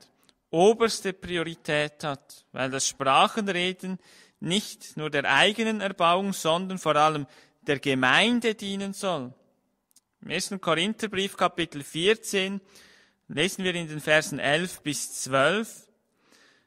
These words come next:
„Wenn ich nun die Bedeutung der Stimme nicht weiß,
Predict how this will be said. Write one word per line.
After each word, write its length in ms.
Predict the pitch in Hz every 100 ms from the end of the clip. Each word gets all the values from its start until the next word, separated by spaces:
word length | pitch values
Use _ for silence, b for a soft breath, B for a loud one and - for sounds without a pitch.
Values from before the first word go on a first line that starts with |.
| b _
„Wenn 240 | 147 208
ich 220 | 269 240 196
nun 300 | 196 220 208
die 100 | 185
Bedeutung 800 | 165 - 151 185 233 - 208 185
der 140 | 151
Stimme 520 | - - 175 165 139
nicht 460 | 139 226 - - 147
weiß, 640 | 135 151 190 - - -